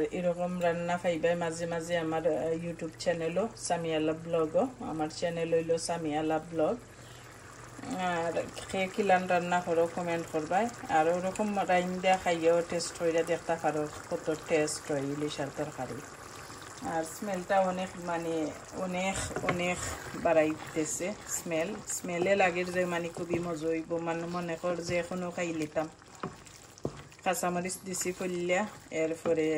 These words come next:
মানে পেঁয়াজ রে বুনা কইরা বাদে মানে ফলাটুকু মানে ফলা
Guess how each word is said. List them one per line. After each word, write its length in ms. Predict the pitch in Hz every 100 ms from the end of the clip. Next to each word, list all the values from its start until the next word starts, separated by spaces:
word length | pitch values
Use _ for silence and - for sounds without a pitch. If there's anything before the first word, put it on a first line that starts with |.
| 151 151 160
মানে 220 | 156 151 151 -
পেঁয়াজ 300 | 175 170 160 170
রে 60 | 170
বুনা 260 | 170 170 165 165
কইরা 360 | 170 160 170 233 202
বাদে 240 | 160 151 151
মানে 240 | 156 147 139 143 - - - - - -
ফলাটুকু 640 | 185 175 170 180 - 165 151 160
মানে 220 | 156 151 151 - - - 185
ফলা 320 | - 165 165